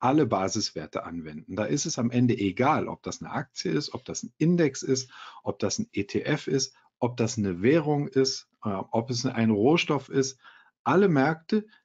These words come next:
die irgendwo mehr oder weniger trendig verlaufen, lassen sich durchaus, äh, recht gut mit,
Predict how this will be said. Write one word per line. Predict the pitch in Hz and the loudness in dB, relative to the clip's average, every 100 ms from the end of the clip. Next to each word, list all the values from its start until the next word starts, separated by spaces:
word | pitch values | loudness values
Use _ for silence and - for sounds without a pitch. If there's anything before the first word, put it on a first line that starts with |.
| - | -2
die | 127 | 0
irgendwo | 143 135 175 170 120 | 4 4 4 2 4
mehr | 110 120 139 | 6 6 4
oder | 120 117 104 | 2 0 2
weniger | 117 113 110 - | 2 2 0 -2
trendig | - 123 131 117 | -2 -2 -2 -6
verlaufen, | - 85 82 85 - 85 - _ _ _ | -6 -6 -6 -8 -8 -10 -12 _ _ _
lassen | 95 101 117 151 | -2 0 0 -2
sich | 139 135 - - | 0 -2 -2 0
durchaus, | 117 123 - 113 110 107 - | 2 2 -2 -2 -2 -2 -4
äh, | 113 | -4
recht | 107 95 104 120 - | -2 -2 -2 -2 -4
gut | 113 123 131 | 0 2 0
mit, | 120 110 - | -2 -4 -6